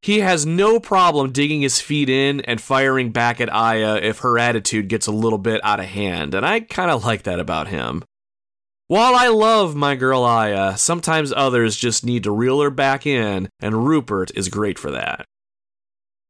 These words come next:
Jodie runs the weapon department at Mist H Q. Now, she comes off to me as kind of a little ditzy and aloof with how she speaks sometimes,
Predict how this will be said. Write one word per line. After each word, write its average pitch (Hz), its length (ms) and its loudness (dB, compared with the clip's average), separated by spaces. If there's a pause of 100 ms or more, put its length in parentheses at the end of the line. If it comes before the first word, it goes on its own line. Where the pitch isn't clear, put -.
(180)
Jodie 180 760 0
runs 147 420 2
the 139 80 0
weapon 131 380 0
department 127 640 0
at 123 240 -2
Mist 113 300 -2
H 101 280 -2
Q. 107 420 0 (320)
Now, 147 100 -2
she 302 220 2
comes 226 300 0
off 175 220 2
to 160 120 -2
me 151 280 0
as 123 160 0
kind 143 240 -2
of 120 80 -2
a 120 40 0
little 117 240 2
ditzy 110 760 0
and 113 100 -2
aloof 101 580 -2
with 104 140 -2
how 113 160 -2
she 117 200 -2
speaks - 360 -4
sometimes, 131 640 -2